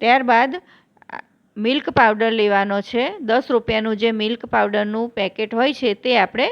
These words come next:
લઈ લેવાનું. તમે કોઈ પણ કંપનીનું લઈ શકો છો. સૌ પ્રથમ આપણે ચીકુને બરાબર ધોઈ લેવાના અને છોલી અને તેના ટુકડા કરી લેવાના છે.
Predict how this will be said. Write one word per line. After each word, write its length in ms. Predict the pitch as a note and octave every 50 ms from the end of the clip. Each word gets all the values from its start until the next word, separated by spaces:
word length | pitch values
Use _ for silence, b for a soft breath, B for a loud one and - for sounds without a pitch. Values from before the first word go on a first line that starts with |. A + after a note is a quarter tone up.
| B4 - -
લઈ 180 | B3+ B3 A#3 A3+
લેવાનું. 460 | A3 G3+ F#3+ F#3 F3+ F3 F3 E3+ F#3
તમે 260 | - G#3 G#3+ G#3+ A3
કોઈ 220 | G#3+ - G#3 G#3
પણ 240 | G#3 - C4 C#4 D4
કંપનીનું 680 | C4 B3+ A3+ G3+ G#3 G#3+ A3 A3+ A#3 B3 C#4+ F4+ G4 - C4
લઈ 180 | B3+ B3+ B3
શકો 400 | A#3+ - - F#3 F3+ - F#3+ E3+
છો. 260 | D#3+ - - D#3 - - _ _ _ _ _ _ _ _ _ _ _ _ _ _ _ _ _ _ _ _ _ _ _ _ _ _ _ _ _ _ _ _ _
સૌ 140 | - B3+ C4+
પ્રથમ 440 | C4 - C4+ C4 C4 - C4 B3 B3 A#3+
આપણે 260 | A#3+ A#3 A3+ A3 A#3
ચીકુને 520 | A3+ - A#3 G#3 - _ B3 A#3+ A#3+ B3
બરાબર 420 | A#3 A3 G#3+ G3 G#3 G#3+ A3+ A#3 A3
ધોઈ 320 | G3 - G3 G3 A3+ C4+
લેવાના 640 | C#4 C#4 A#3+ G#3 G3+ G3+ G3+ G3+ G3+ G#3+ A#3 D4 E4 B B B B B B B -
અને 200 | G#3 G#3+ A3+ A#3
છોલી 640 | A3+ - - B3+ A3 A3 A#3+ C4 D4 E4 F#4 G#4 - _
અને 260 | - A3 G#3 G#3+ A#3+ A#3+
તેના 280 | A#3 A#3 A3+ A#3+ C#4
ટુકડા 400 | D#4+ - B3+ G3 - A#3 A3 A3+
કરી 280 | A3+ A#3 A3 G#3+ G#3+ G3+
લેવાના 480 | G3 F#3+ F#3 E3+ F3+ E3 E3 E3 E3
છે. 280 | - - - F3 D#3+